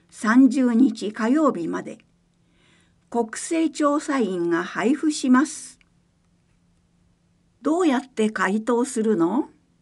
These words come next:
インターネットでは、十月八日水曜日まで。調査票、紙では、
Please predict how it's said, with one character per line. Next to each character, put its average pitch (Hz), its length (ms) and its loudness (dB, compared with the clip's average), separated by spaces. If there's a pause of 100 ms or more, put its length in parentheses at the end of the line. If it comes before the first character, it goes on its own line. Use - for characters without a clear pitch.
(800)
イ 247 160 4
ン 320 60 8
タ 311 320 2
ー - 20 2
ネ 277 140 4
ッ 294 160 -4
ト 175 140 -4
で 180 120 -2
は、 180 220 -8 (600)
十 262 360 0
月 285 340 2
八 202 300 0
日 247 300 -4
水 196 360 0
曜 202 220 4
日 170 160 -6
ま - 140 -6
で。 - 160 -14 (1800)
調 247 280 0
査 311 240 -2
票、 262 480 -2 (200)
紙 240 480 2 (500)
で 254 160 -2
は、 214 200 -2